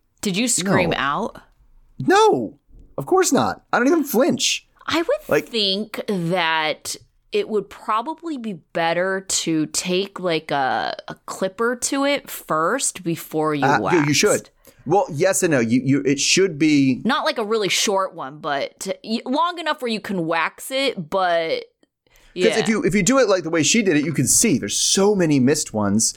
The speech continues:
Speaker 2: because
Speaker 1: Yeah.
Speaker 2: it can get wrapped up and it's thing. You're supposed to, it's supposed to, ideally, it's supposed to be, like, a quarter inch. So you do take a clipper with a guard on
Speaker 1: Right.
Speaker 2: it
Speaker 1: Yeah.
Speaker 2: to clip it down to a quarter inch, and then you come back and wax it.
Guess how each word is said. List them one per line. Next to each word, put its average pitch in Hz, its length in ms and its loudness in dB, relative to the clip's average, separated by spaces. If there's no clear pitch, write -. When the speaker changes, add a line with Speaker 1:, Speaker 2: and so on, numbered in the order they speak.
Speaker 2:
because 202 100 -6
Speaker 1:
Yeah. 208 440 2
Speaker 2:
it 160 40 2
can 156 160 0
get 139 160 0
wrapped 127 320 2
up 120 220 2
and 110 80 0
it's 107 140 -6
thing. 123 340 0
You're 143 120 2
supposed - 340 0
to, 147 120 0
it's 135 120 0
supposed 165 260 0
to, 143 200 -2
ideally, 160 440 2
it's 143 120 0
supposed 127 180 0
to - 40 -8
be, 123 120 2
like, 104 60 -2
a 98 40 -6
quarter 104 280 0
inch. - 180 -4
So - 80 2
you 131 120 4
do 139 180 0
take 139 160 2
a 143 60 0
clipper 135 300 0
with 120 140 2
a 143 40 0
guard 120 360 4
on - 60 2
Speaker 1:
Right. 127 140 2
Speaker 2:
it - 80 -20
Speaker 1:
Yeah. 196 340 -2
Speaker 2:
to 120 100 0
clip 123 260 -2
it 139 100 -2
down 120 240 2
to 123 60 4
a - 40 2
quarter 123 280 2
inch, 104 280 -2
and 110 140 2
then 113 160 4
you 113 80 4
come 107 160 0
back 101 200 0
and 92 120 0
wax - 260 -2
it. - 80 -6